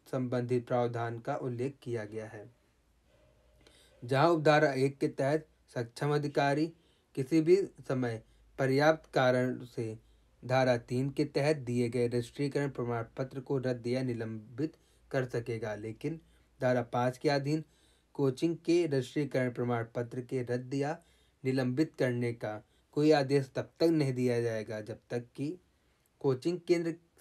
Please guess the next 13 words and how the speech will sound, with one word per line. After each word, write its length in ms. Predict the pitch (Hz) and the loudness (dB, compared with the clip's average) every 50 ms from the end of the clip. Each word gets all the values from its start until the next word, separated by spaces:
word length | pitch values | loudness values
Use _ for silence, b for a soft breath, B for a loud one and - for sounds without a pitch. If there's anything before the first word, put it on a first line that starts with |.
| - | -6
से 180 | - 131 117 113 - b b b b b - | -4 -4 -4 -4 -8 b b b b b -6
संबंधित 600 | - 135 135 123 135 127 127 127 131 165 160 139 | -4 -4 -2 0 0 0 0 4 2 2 2 2
व्यक्ति 380 | 131 143 147 147 143 - - | 2 2 0 0 0 -8 -10
को 140 | - - 117 113 - - | -6 -4 -6 -6 -4 -2
कारण 300 | 139 123 120 123 135 131 | 0 2 2 2 2 0
बताने 400 | 127 123 123 131 123 120 120 123 | -2 -4 -2 0 0 0 0 -2
का 120 | 120 135 | -2 -4
अवसर 260 | 117 110 98 - 135 135 | -6 -6 -6 -10 -12 -8
न 180 | 147 120 120 | -6 -4 -4
दे 160 | 117 123 131 | -2 -2 -2
दिया 240 | 127 127 135 139 139 139 | -2 0 -2 -2 -2 -2
गया 200 | 139 147 143 139 | -2 -2 -2 -2
हो 200 | 139 151 160 160 | -2 -4 -4 -6